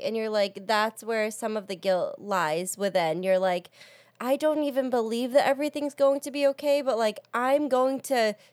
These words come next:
do everything I can to make sure that it is, but, like, how?"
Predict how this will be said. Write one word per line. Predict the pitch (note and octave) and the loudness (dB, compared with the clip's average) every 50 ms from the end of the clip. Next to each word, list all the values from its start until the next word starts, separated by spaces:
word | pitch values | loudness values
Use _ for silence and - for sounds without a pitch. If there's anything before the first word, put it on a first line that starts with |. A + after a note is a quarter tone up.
| _ _ - | _ _ -8
do | B3 B3 G#3+ | -4 -2 0
everything | - G#3+ A3+ G#3+ B3 B3 A#3 B3 A#3+ A#3 | 2 2 2 0 -2 -4 -4 -4 -2 -2
I | A3 G#3+ | -2 -4
can | G#3 - - A3 G#3+ A3 A3+ | -4 -6 -4 -2 -2 -2 -2
to | A3 - A3+ | -6 -6 -4
make | A3 G#3+ G#3 - | -4 -4 -4 -6
sure | - A#3 A3 G#3+ | -6 -6 -4 -4
that | A3 A3 | -4 0
it | G#3+ G3+ - - | 0 -2 0 0
is, | F#3+ G3+ G3+ G#3 G#3+ G#3 | 0 0 0 -2 -4 -2
but, | G3+ A3+ A3 - | 2 2 4 4
like, | A3 G#3 F#3+ F#3 F3 F3 - _ _ _ _ _ _ _ _ - | 6 4 4 4 2 -2 -10 _ _ _ _ _ _ _ _ -8
how?" | - B3+ A#3 G3+ E3 C#3+ - F3+ G3 | -2 0 2 2 2 2 0 -4 -6